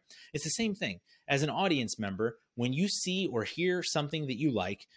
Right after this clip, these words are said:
you wanna consume that more than one time. It's not a one and done. It's something that you wanna s-, come to again and again. So don't feel bad about re-airing. Number three, create episodes and episode types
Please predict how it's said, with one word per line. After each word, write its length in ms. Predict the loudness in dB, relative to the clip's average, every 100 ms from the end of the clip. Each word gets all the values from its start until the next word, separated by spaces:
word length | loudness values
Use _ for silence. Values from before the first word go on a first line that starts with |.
| _
you 160 | 2 4
wanna 240 | 4 2
consume 640 | -2 -2 0 2 2 2
that 300 | 2 0 -2
more 420 | -2 0 2 0
than 240 | -2 -2 -2
one 280 | -2 -2 -6
time. 320 | -4 -4 -4
It's 140 | -4
not 140 | 0 2
a 40 |
one 240 | 4 2
and 140 | 2 2
done. 340 | 0 0 -4 -10 -16 -6
It's 220 | -2 0
something 300 | -2 0 -2
that 100 | 0
you 140 | -2
wanna 160 | -2 -2
s-, 220 | -2 -2
come 220 | -4 -6 -6 -8
to 160 | -6 -6
again 300 | -4 -4 -4
and 140 | -6 -8
again. 240 | -10 -12 _ -20 -6
So 340 | 6 6 6 0
don't 180 | -2 2
feel 200 | 0 2
bad 300 | 6 6 6
about 360 | 2 0 2
re-airing. 540 | 0 0 2 0 0 2
Number 180 | 4
three, 560 | 4 4 2 4 2 -2 _ -20 _
create 560 | -2 2 4 4 2 2
episodes 720 | 0 2 0 2 2 0 -4
and 140 | -6 -6
episode 400 | -4 -2 -2 0
types 580 | 0 0 -2 -2 -4